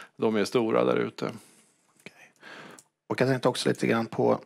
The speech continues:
Speaker 2: konkurrenssituationen. Vilka är era främsta konkurrenter, skulle jag säga?
Speaker 1: På, om vi tar marinsidan för vanliga handelsfartyg,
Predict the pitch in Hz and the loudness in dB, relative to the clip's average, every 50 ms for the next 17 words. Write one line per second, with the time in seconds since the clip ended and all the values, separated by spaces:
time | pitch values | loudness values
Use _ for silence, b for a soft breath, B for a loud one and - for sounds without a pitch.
0 | _ _ _ _ _ - - 151 127 - 143 143 139 117 107 104 107 - - - | _ _ _ _ _ -2 -2 -2 0 2 4 4 4 4 2 0 -2 -2 0 0
1 | - - - - - - - - - - 98 98 78 78 - - - 98 101 - | 0 0 0 -2 -2 -4 -2 -2 0 0 -2 -2 -4 -6 -10 -12 -12 -6 -2 -2
2 | - - - - - - - 120 110 - - _ _ _ _ _ - - 131 123 | -2 -2 -4 -2 0 2 2 2 -2 -6 -10 _ _ _ _ _ -4 0 2 2
3 | 113 98 98 98 98 95 - - - - - 101 92 98 95 - - - - 101 | 4 2 2 0 0 -2 -4 -8 -6 -2 -2 -2 -2 -4 -4 -4 -4 -2 -2 -4
4 | 92 - - - - 117 110 107 - 113 117 120 120 113 - _ - - - - | -4 -6 -8 -10 -10 -10 -10 -6 -2 -2 -2 -2 -4 -6 -14 _ -8 -8 -6 -6
5 | - - - - - - - - - - - B B B B B B B B B | -6 -10 -12 -14 -12 -12 -12 -12 -12 -14 -16 B B B B B B B B B
6 | - - 123 120 120 120 120 117 117 117 110 104 B B B B B _ - 120 | 0 2 4 4 4 4 4 6 6 6 6 4 B B B B B _ -2 0
7 | 113 110 113 110 - - 127 131 131 117 117 117 120 123 131 120 104 101 95 - | 2 2 2 2 2 4 4 4 6 6 4 4 4 4 4 2 2 0 0 2
8 | - 131 139 143 143 143 131 117 101 - 117 117 120 117 107 98 98 104 107 98 | 2 2 2 2 2 2 2 2 2 0 0 4 4 4 4 4 4 6 4 4
9 | 95 110 110 104 104 101 98 95 90 - - - 104 92 - - - - 131 131 | 4 4 2 2 2 2 0 0 0 -2 -2 0 0 0 0 -2 0 2 2 2
10 | 131 131 120 - B | 2 0 -2 -6 B